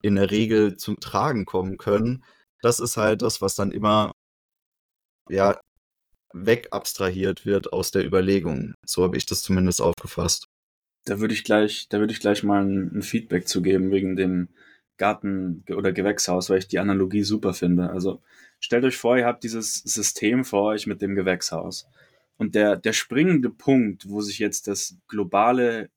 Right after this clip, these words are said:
Speaker 2: Ökosystem und das Wechsha-, Gewächshaus unterscheiden, ist, Tom kann sich jetzt einen Plan machen von dem Gewächshaus und sagen, „Hey, ich brauche zum Beispiel so und so viel Kilo für das nächste Jahr von dem Dünger, von dem Dünger, von dem Dünger.“ Kann sich diesen Dünger kaufen und kann dann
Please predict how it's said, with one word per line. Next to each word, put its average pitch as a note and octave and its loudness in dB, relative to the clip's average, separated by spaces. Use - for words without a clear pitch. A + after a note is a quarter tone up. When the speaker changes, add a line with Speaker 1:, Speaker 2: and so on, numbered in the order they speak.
Speaker 2:
Ökosystem G#2+ -4
und G2 -4
das F#2 -6
Wechsha-, G2 -4
Gewächshaus G2+ -4
unterscheiden, G2 -2
ist, G2+ -10
Tom D3 0
kann D3 -4
sich C3 -8
jetzt - -8
einen G2+ -6
Plan A#2 0
machen G2+ -6
von F#2+ -8
dem F#2 -4
Gewächshaus A2 0
und G#2 -4
sagen, G#2 0
„Hey, G2+ -4
ich - -12
brauche G#2 0
zum G2+ -8
Beispiel G2+ 0
so G#2+ 2
und G#2+ 2
so G2+ -6
viel G2+ -2
Kilo G#2 2
für - -4
das G2 2
nächste G2 0
Jahr F#2+ 4
von F2+ -4
dem G2 4
Dünger, G#2 2
von F2+ -4
dem F#2 4
Dünger, F2+ 2
von F2+ -4
dem F2 0
Dünger.“ E2+ -8
Kann A#2 -2
sich - -6
diesen G2+ -4
Dünger G#2 0
kaufen B2+ 0
und G#2 -2
kann A2+ -4
dann A#2+ 0